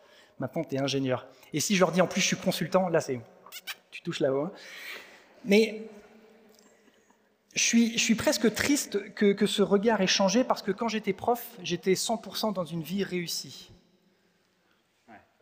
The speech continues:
Speaker 1: Peut-être que mon salaire n'était pas incroyable, même si je n'ai jamais manqué de rien, j'ai toujours été reconnaissant pour ce que je gagnais, mais j'avais une vie réussie. Les circonstances étaient difficiles, j'enseignais à Vitry-sur-Seine,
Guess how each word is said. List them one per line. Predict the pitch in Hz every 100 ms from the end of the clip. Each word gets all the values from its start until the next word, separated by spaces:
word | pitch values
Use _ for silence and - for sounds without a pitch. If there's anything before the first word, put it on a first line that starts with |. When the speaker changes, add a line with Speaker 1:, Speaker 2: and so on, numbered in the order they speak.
| _ - -
Speaker 1:
Peut-être | - 190
que | 180
mon | 165
salaire | - 180 196
n'était | 180 165
pas | 175 170
incroyable, | 165 - 160 202 202
même | 160 170
si | - 156
je | 147
n'ai | 139 135 151
jamais | 151 160
manqué | 160 147 147
de |
rien, | 135 151 175
j'ai |
toujours | - 175 180
été | 165
reconnaissant | 147 143 156 143 - 160 147 -
pour | 139
ce | -
que | 127
je | 120
gagnais, | 123 135 202 - - _ _ _ _
mais | 139 160
j'avais | 156 139
une | 151
vie | 139 143 139
réussie. | 147 143 - 135 - - _ _ _ _ _ _ -
Les | 156
circonstances | - - - 220 - 240 226 - - - - - -
étaient | 170 185
difficiles, | 151 196 208 - 247 262
j'enseignais | 180 175 - 175 180
à |
Vitry-sur-Seine, | 156 180 - 180 - 220